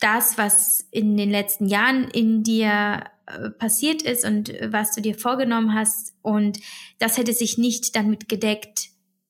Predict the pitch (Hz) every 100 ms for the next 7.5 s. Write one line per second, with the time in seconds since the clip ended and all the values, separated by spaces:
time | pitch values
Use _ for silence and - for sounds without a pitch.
0 | _ 208 202 226 214 214 - - 220 220
1 | 208 208 190 220 220 214 208 208 202 202
2 | 196 185 - - 220 214 185 202 208 202
3 | 185 208 226 220 196 - - 190 196 196
4 | - - - _ _ - 220 - 277 277
5 | 240 233 226 214 - 208 214 226 262 254
6 | 220 214 233 254 254 - 220 220 220 -
7 | 208 269 - 285 302